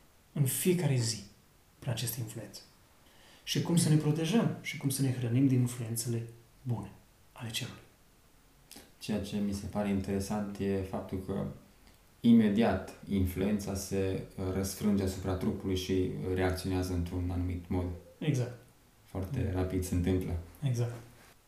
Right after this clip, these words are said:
Speaker 2: Am văzut că oamenii din jurul nostru ne pot influența,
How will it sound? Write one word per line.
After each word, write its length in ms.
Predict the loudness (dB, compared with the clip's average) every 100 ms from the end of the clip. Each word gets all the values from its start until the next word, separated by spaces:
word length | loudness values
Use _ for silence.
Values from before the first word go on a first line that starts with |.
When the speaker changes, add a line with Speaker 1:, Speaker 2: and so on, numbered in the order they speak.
| _ -20 -20 -20 -14
Speaker 2:
Am 160 | -2 2
văzut 300 | 2 2 0
că 360 | 2 2 4 2 -2 -10 -20 -20 _ _ -20 _ 0
oamenii 340 | 4 6 6 4
din 160 | 4
jurul 260 | 4 4 2
nostru 340 | 2 0 0
ne 80 | 0
pot 220 | 2 0
influența, 760 | 2 2 2 2 4 2 0 -2